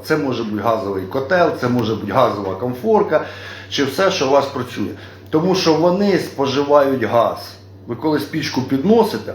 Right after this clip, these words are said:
полум'я, ось це саме полум'я, споживає газ.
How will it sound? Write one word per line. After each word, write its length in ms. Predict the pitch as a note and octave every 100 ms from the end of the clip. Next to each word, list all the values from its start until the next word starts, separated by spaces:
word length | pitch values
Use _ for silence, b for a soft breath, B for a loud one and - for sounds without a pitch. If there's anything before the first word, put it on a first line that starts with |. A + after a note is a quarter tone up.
| -
полум'я, 500 | D#3+ F3+ C#3 A2 G#2+
ось 140 | A#2 A2
це 80 | C#3
саме 280 | - B2+ A#2+
полум'я, 520 | B2 G#3+ G#3 B2+ A2
споживає 640 | G#2 C#3 C#3+ D#3 F3 F3
газ. 460 | F3 D3 C#3+ G#2